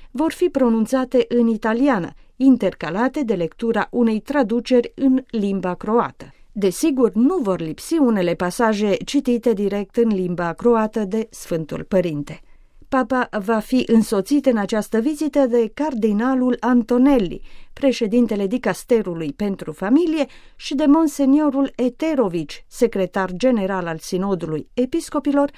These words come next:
de naționalitate croată.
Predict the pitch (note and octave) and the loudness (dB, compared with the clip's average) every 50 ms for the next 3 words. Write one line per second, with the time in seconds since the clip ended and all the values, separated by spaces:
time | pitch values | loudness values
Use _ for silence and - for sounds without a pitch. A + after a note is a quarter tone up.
0 | - _ - - - - - G3+ A3+ C4+ A#3+ - - - - C4+ D4+ D#4 D4 - | -20 _ -20 -20 -18 -14 -2 2 2 2 2 2 -4 -4 0 0 0 0 0 -4
1 | F#3 E3 - - - E3+ - - C4 D4+ D4+ - - - - - - - - C4+ | -6 -6 -8 -10 -12 -10 -4 -2 -2 0 0 -2 -4 -6 -6 -18 -6 0 2 2
2 | C#4 G3 - - - - - | 2 2 -2 -6 -14 -18 -18